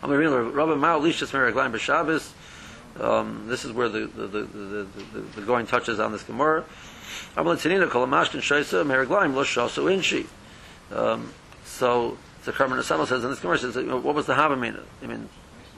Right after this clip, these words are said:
we know the rule. Like, what was this? Um, so if you learn it's Meraglaim, is this water from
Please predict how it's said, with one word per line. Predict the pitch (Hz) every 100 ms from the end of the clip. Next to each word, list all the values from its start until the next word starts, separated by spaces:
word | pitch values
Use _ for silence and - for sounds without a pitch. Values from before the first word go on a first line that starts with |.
| - - 98 113 -
we | 139
know | 170
the | 165
rule. | 123 120 135 135 -
Like, | 120 113
what | 139
was | 135
this? | 127 - - - - - - -
Um, | - 113 113 117 - - -
so | - 139
if | 160
you |
learn | 190 170
it's | 131
Meraglaim, | 143 139 147
is | 123 -
this | - 127 139
water | 147 135
from | 123 127